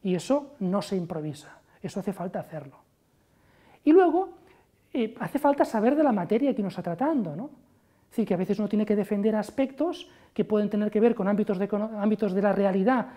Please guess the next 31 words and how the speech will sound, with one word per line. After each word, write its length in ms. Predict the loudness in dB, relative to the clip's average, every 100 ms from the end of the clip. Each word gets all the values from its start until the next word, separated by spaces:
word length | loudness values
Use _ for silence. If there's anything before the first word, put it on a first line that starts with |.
| -20 _
que 140 | -4 0
van 180 | 2
más 200 | 2 0
allá 220 | 2 4 4
del 140 | 4
derecho, 560 | 4 2 0 -4 -4 -2
pero 160 | -2
que, 260 | -2 -2 0
en 60 | -2
los 160 | 0
que 80 | 0
el 100 | 0
derecho 380 | 4 2 2 0
entra, 420 | 2 0 0 -2 -8 -20 -12 -4
y 80 |
por 140 | -2 0
tanto 220 | 0 0
será 280 | 0 0 2
bueno 440 | 2 0 -2 -6
saber 400 | -6 -6 -4 -6
de 200 | -8 -12
esto, 280 | -14 -16 -16
¿no? 300 | -14 -16 _ _ _ -12
Es 160 | -2
bueno 200 | 0 0
saber 300 | -2 -8 -8
de 80 | -6
empresa, 640 | -4 0 0 0 -8 -12 -18 -20 -20 -12
es 180 | -8 -4
bueno 180 | -2 -2
saber 440 | -4 -4 -2 -4